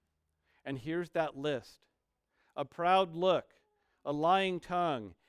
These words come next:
hands that shed innocent blood, a heart that devises wicked plans, feet that are swift in running to evil, a false witness who speaks lies,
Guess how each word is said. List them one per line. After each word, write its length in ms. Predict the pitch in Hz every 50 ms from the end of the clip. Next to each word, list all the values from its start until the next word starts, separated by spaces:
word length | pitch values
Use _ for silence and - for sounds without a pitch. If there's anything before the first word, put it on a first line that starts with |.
| _ _ _
hands 480 | - 180 190 202 208 214 214 185 165
that 200 | - 180 160 -
shed 300 | - - - 190 175 160 160
innocent 480 | 156 170 180 175 160 - 180 160 143 120
blood, 360 | 143 160 160 156 139 113 - _ _ -
a 80 | 147 143
heart 380 | - - 196 202 220 220 -
that 120 | 208 190 165
devises 600 | 180 147 165 175 180 185 190 165 170 156 127 -
wicked 360 | 147 180 175 - 180 160 -
plans, 400 | - - 175 175 165 147 131 -
feet 440 | - _ - 220 233 220 202 - 139
that 140 | 160 156 151
are 100 | 147 143
swift 520 | - - - 170 180 202 214 190 - -
in 180 | 165 151 147 151
running 300 | 160 170 175 170 165 151
to 180 | - 156 -
evil, 340 | 143 170 190 180 135 135 127
a 120 | 139 143 139
false 440 | - - 185 190 202 214 202 -
witness 520 | - 160 160 202 208 165 151 143 131 - -
who 120 | 165 151 135
speaks 480 | - - _ - 190 190 160 - -
lies, 480 | 143 147 156 170 175 165 147 113 113